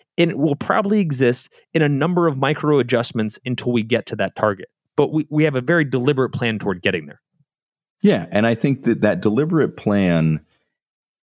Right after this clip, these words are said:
Speaker 2: is really, really important because while, you know, you're not really truly gonna feel whole and good until you cross that line,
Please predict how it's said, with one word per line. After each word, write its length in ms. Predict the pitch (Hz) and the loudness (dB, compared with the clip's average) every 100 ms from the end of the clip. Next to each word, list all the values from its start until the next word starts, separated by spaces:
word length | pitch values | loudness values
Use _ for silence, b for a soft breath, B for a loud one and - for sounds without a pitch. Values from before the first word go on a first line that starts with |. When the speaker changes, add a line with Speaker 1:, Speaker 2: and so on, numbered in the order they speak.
| - | -2
Speaker 2:
is 180 | 98 85 | 0 0
really, 420 | 85 110 123 113 | -2 0 0 2
really 240 | 101 92 | 2 2
important 540 | 87 80 92 - 82 78 | 0 0 -2 0 2 2
because 540 | 82 - 85 82 78 - | 0 0 0 0 -2 -4
while, 440 | 92 95 92 87 85 | -2 0 0 0 0
you 100 | 85 | 0
know, 100 | 80 | 0
you're 160 | 143 | 0
not 200 | 143 160 120 | 0 0 0
really 200 | 123 113 | 0 0
truly 480 | - - - 143 131 | -2 -4 0 2 2
gonna 200 | 110 90 | 0 0
feel 640 | - 98 90 85 82 - _ _ _ _ _ | 0 2 2 2 -2 -6 _ _ _ _ _
whole 420 | - 117 107 98 | -4 0 2 2
and 180 | 82 78 | 0 0
good 220 | 85 82 | 2 2
until 320 | 78 78 - 101 | 2 0 0 2
you 160 | 85 | 0
cross 380 | - 90 85 - | 0 0 0 0
that 200 | 82 73 | -2 0
line, 460 | 78 80 76 73 | 0 0 0 -2